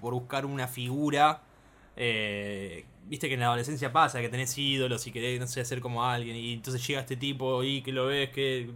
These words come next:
da, o después eso deja de existir y pasa a otro lado, pero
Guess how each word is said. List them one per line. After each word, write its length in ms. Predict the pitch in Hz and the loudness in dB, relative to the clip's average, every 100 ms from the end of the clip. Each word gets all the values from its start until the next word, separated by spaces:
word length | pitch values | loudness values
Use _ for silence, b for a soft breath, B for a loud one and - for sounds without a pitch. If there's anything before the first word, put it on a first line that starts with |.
| 120 | -4
da, 300 | 143 151 170 B B B - | 2 2 2 B B B 0
o 360 | 151 165 185 - - - | 6 6 6 -2 -16 -8
después 360 | 123 151 131 | -6 -4 -4
eso 200 | 151 151 | -4 -2
deja 360 | 135 147 - 131 | 0 0 0 0
de 100 | 127 | 0
existir 460 | 123 - 123 135 147 | -2 -4 -4 -2 0
y 80 | |
pasa 320 | 147 131 123 117 | 2 2 2 -2
a 80 | |
otro 240 | 120 120 123 | 0 0 2
lado, 340 | 170 147 123 | 4 4 2
pero 300 | 123 120 110 | 0 0 -2